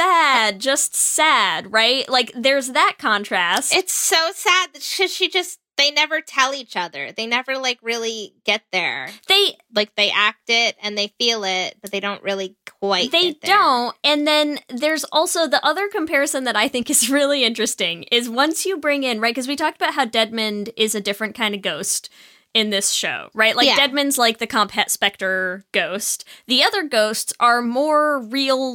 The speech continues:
Speaker 1: literal things, like,
Speaker 2: Literal
Speaker 1: that
Speaker 2: ghosts that are tangible.
Speaker 1: Yeah, that interact with you, that are real, that are, like,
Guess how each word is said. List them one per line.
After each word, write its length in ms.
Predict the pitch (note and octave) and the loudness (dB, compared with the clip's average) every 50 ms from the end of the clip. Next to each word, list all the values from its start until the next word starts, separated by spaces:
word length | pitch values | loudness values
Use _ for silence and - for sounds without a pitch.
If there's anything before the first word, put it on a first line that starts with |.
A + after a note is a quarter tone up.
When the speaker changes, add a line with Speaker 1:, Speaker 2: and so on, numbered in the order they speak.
| A3+ G#3+ | -8 -6
Speaker 1:
literal 960 | G3+ A3+ A#3+ A#3 A#3+ A#3+ A#3+ A#3+ A#3+ A#3 A#3 A#3 A#3 A3+ A3+ A3+ A3+ A3+ _ _ _ _ _ _ _ _ | 0 0 0 2 0 0 0 0 2 4 4 4 4 4 4 2 0 -4 _ _ _ _ _ _ _ _
things, 760 | - - - - D4 C#4 B3+ A3+ G3+ F#3+ F#3 E3 G3 - | -16 -14 -4 0 2 2 2 2 0 -6 -10 -8 -4 0
like, 280 | A3 G#3 G3+ - - _ _ _ _ _ _ - - - | 0 0 0 -2 -8 _ _ _ _ _ _ -18 -8 0
Speaker 2:
Literal 380 | A#3 A3+ A3 G3 G3+ F3+ - G#3 | 4 4 4 4 2 -4 -2 0
Speaker 1:
that 240 | B3 A3 A3 G#3+ - | 2 2 2 2 0
Speaker 2:
ghosts 640 | - F#2+ A2+ A2 - - - - - - - - - _ _ | -4 -8 -8 -8 -10 -12 -14 -8 -6 -4 -4 -6 -8 _ _
that 100 | - F3 | -6 -4
are 120 | E3 D#3+ E3 | -4 -6 -6
tangible. 440 | D#3 A3+ A3 D#3+ E3 E3 B3+ B3+ D4 | -8 -10 -8 -8 -8 -6 -6 0 2
Speaker 1:
Yeah, 220 | F#4 F4+ C4+ A3 | 2 4 4 4
that 260 | - G3+ B3 A3 - | 4 4 2 2 0
interact 640 | A#3+ C4+ C#4 C#4 - - C#4 C4 A#3+ B3 B3+ - - | -2 -2 -2 -2 -4 -2 0 2 2 2 0 -2 -4
with 160 | B3+ A#3+ G#3 A3 | -6 -6 -4 -4
you, 140 | G3 F#3+ F3+ | -6 -4 0
that 200 | G3 G3 G3 G3+ | 0 2 2 2
are 160 | G3 G3 G3+ | 2 0 0
real, 480 | G3 F#3+ A3 B3 B3+ A3 F#3 F3+ F3+ F3 | -2 -6 -6 -4 -2 -2 -2 -2 -2 -2
that 180 | F#3 F3+ F3+ | -2 -2 0
are, 120 | F#3+ F#3 F#3 | 0 -2 -2
like, 240 | F3+ F3 E3+ - | -4 -6 -8 -8